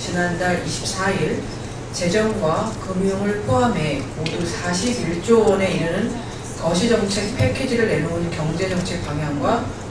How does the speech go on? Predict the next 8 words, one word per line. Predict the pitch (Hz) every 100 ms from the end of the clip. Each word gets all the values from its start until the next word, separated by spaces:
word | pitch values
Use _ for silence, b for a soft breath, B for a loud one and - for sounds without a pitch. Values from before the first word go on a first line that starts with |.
| - -
맥락을 | 160 180 180 165 196 226 220
같이 | - - 214
하고 | 196 185
있는 | 156 156
것입니다. | 143 143 - 143 139 143 - - - - - - -
이번 | 196 226
세법 | 277 285 285 -
개정안에는 | 190 180 214 180 165 151 143